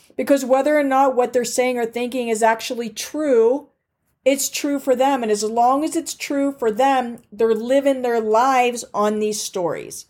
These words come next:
As long as teenagers are talking down on themselves and comparing themselves to other and the world around them,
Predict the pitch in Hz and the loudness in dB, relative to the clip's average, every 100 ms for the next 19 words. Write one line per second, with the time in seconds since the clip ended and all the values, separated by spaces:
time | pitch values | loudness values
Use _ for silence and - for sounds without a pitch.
0 | _ - 262 247 262 277 320 311 - 302 | _ 0 0 4 2 4 2 -2 -4 0
1 | 285 240 226 226 233 226 220 247 262 262 | 2 2 2 0 2 -2 0 0 0 -2
2 | 233 220 214 240 240 208 185 180 185 165 | -2 0 2 2 0 -2 -4 -2 2 2
3 | 170 - 208 220 220 - 240 240 233 220 | 0 -4 -6 -6 -6 -4 -2 -2 -2 -2
4 | 214 226 208 202 - 220 - 208 220 208 | 0 2 2 0 -4 -4 0 0 2 4
5 | 180 - 214 208 190 202 202 196 220 220 | 2 0 0 0 0 0 0 2 2 4
6 | 208 185 185 190 185 170 131 147 | 2 0 0 -2 0 -2 -2 -8